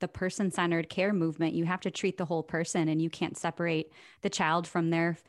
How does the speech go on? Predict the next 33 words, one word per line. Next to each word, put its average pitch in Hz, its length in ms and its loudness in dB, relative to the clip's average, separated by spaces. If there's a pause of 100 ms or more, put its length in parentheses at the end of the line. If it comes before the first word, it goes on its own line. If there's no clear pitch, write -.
(200)
family 170 300 2
environment, 156 640 0
from 156 260 -2
their, 156 380 0 (380)
you 160 80 0
know, 147 160 0 (100)
potential 165 420 -2
trauma 160 360 0
history, 156 540 0
from, 156 460 0 (400)
you 170 120 0
know, 156 160 0 (440)
food 214 220 4
insecurity, 175 800 2
all 190 200 4
of 175 140 -2
those 170 240 -4
things 170 560 0 (380)
that 165 100 0
are 160 60 2
gon-, 160 180 0
you're 170 160 0
gonna 175 220 2
see 175 220 0
that 156 200 0
come 151 160 0
out, 156 300 0
I'm 156 160 2
assuming, 185 500 -2 (220)
during 156 180 -2
the 156 80 -2
school 202 220 -4
day. - 180 -4